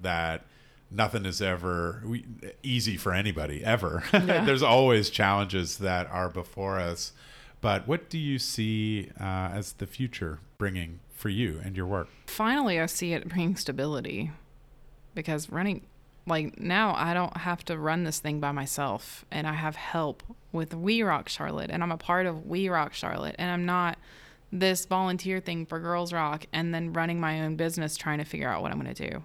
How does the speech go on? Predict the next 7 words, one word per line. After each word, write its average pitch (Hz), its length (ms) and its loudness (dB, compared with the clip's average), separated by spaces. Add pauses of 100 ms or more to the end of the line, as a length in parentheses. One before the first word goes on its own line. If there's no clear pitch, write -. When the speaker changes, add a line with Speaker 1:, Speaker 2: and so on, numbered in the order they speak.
(100)
Speaker 2:
And 165 260 0 (920)
even 196 200 2
though 175 260 2
that 165 200 2
was, 170 400 0 (300)
you 175 80 -4
know 160 240 0